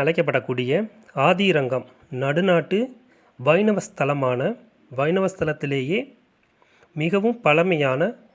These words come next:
ஒரு ஸ்தலத்துக்கு தான் நம்ம போய்கிட்டு இருக்கோம். ஆதி திருவரங்கம் அந்த ஊர் பார்த்திங்கன்னா,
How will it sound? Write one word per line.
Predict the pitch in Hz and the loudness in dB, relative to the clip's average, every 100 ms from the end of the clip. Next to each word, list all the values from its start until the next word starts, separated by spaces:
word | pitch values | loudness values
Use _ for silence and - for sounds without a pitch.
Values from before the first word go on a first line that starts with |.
| _ | _
ஒரு | 143 143 143 - | -6 -4 -4 -4
ஸ்தலத்துக்கு | 139 170 143 | -4 -4 -8
தான் | 135 170 | -2 0
நம்ம | 156 127 | 0 -4
போய்கிட்டு | 143 143 139 127 | -2 -4 -4 -8
இருக்கோம். | 117 135 214 - _ _ _ _ _ _ _ _ _ _ | -6 -6 -6 -12 _ _ _ _ _ _ _ _ _ _
ஆதி | 143 170 214 | 0 0 0
திருவரங்கம் | - 151 139 127 123 123 - | -4 -2 0 0 -2 -4 -8
அந்த | 151 139 131 | -8 -6 -4
ஊர் | 165 202 | -4 -2
பார்த்திங்கன்னா, | - 135 127 123 139 | -2 -4 -4 -4 -4